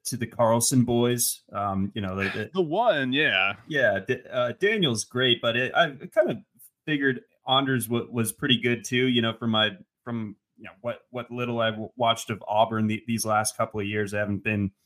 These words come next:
Speaker 1: uh, super watchable. You know, especially under the, under the Brian Harsin, uh, regime. But yeah, looking at Carlson's stats in college,
Speaker 2: That's
Speaker 1: seventy percent,
Speaker 2: trash.
Speaker 1: seventy percent as a field goal kicker his,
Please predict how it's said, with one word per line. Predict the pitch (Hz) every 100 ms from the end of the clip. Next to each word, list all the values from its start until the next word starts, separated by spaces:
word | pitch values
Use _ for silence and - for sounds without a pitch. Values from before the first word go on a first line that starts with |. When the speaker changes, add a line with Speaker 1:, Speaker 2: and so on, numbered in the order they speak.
| _ _
Speaker 1:
uh, | 101 92
super | - 151 139 113
watchable. | 104 104 101 95 107 104 98
You | 104
know, | 95
especially | - 107 - 104
under | 104 101
the, | 101 95
under | 110
the | 101
Brian | 95 104 104 98
Harsin, | 95 101 101 107 98 98 _ _ _ 101
uh, | 101
regime. | 104 98 110 107 104 98
But | 101 92 _ _ _ _ 131
yeah, | 160
looking | 101 190 262 220
at | -
Carlson's | - 131 143 131 117 98 - _ _ _ _ _ _ _ _ -
stats | - 135 139
in | 117
college, | 131 123 107 - _ _
Speaker 2:
That's | - 156
Speaker 1:
seventy | 156 180
percent, | 147 147 123 131 135 -
Speaker 2:
trash. | 135
Speaker 1:
seventy | - 143 170 175
percent | 180 - 139 147
as | 139 120
a |
field | 123 131 127
goal | 127
kicker | 139 123 127
his, | 120